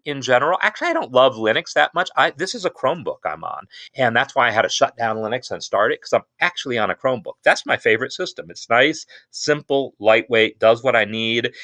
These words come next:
and I can run Linux apps within it. To me, it is the most comfortable system for me to work on in general,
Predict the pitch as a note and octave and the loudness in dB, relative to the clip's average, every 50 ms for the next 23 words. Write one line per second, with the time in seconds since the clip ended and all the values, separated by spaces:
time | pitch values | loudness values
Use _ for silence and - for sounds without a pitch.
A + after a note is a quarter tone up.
0 | - - _ C3 C3 A#2+ A#2 A2 - B2 G#2+ G#2 G#2 G2+ G2 G2 F#2+ F#2+ F2 - | -20 -12 _ -2 0 0 0 0 0 -2 2 2 2 2 2 0 -2 -2 -2 -2
1 | - F#2+ F2 D#2+ - - - F2+ E2+ F#2+ F2 - - _ _ - - - - _ | -2 -2 -2 -2 -4 -8 -8 -6 -2 -2 -2 -4 -6 _ _ -20 -20 -20 -20 _
2 | - - A2+ A2 A2+ B2 C3+ C#3+ C#3+ D3+ D3 - C3 A#2+ A2+ A2 A2 G#2+ G#2 F#2+ | -18 -14 -12 -8 -6 -4 -4 -4 -4 -4 -4 -4 -2 0 2 2 2 0 -2 -4
3 | F#2 G2+ G#2 G#2 G#2+ A#2 C3+ D3+ C#3 - - - D3 C#3+ C3+ - B2+ B2 B2+ A#2 | -8 -8 -4 0 2 2 2 0 -2 -8 -8 -6 -6 -6 -6 -6 -6 -6 -4 -4
4 | - - A#2 - - A#2+ G#2+ G#2 - F2+ F2+ F2 D2+ D#2 E2+ A2 C3+ B2+ - - | -6 -6 -8 -8 -10 -10 -12 -10 -10 -10 -8 -8 -6 -4 -2 0 0 0 0 2
5 | G#2+ G#2+ A2 G#2+ G#2 G2+ - - F#2+ F2 F2 E2 - A#2+ A#2 A#2 A#2+ A#2 A2+ A2+ | 2 4 4 2 0 -2 -4 -6 -6 -6 -4 -2 2 2 4 4 6 6 6 6
6 | A#2+ A2+ | 6 4